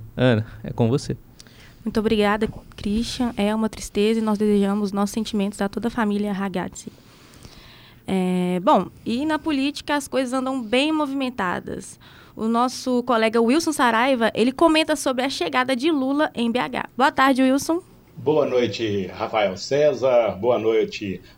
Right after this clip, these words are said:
Speaker 3: Ana Paim. Boa noite a todos. Bem, parece mesmo que cada vez mais o marketing tem um peso grande, grande mesmo na, na, na forma dos candidatos conduzirem as suas campanhas.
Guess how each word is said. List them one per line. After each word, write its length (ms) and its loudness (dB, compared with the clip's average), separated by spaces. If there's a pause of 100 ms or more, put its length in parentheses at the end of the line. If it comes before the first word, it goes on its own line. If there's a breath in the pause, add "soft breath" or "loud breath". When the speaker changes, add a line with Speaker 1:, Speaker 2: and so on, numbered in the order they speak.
Speaker 3:
Ana 240 -2
Paim. 600 -2
Boa 200 4
noite 240 2
a 40 4
todos. 720 -2 (240)
Bem, 380 2
parece 480 2
mesmo 380 4
que 80 -6
cada 240 0
vez 200 2
mais 260 -2
o 60 -4
marketing 640 -2
tem 220 -4
um 80 0
peso 720 -2
grande, 460 -2
grande 400 0
mesmo 420 0
na, 260 -2
na, 220 -8
na 220 -4
forma 320 -2
dos 120 -8
candidatos 460 -4
conduzirem 580 -4
as 100 -4
suas 200 -4
campanhas. 560 -6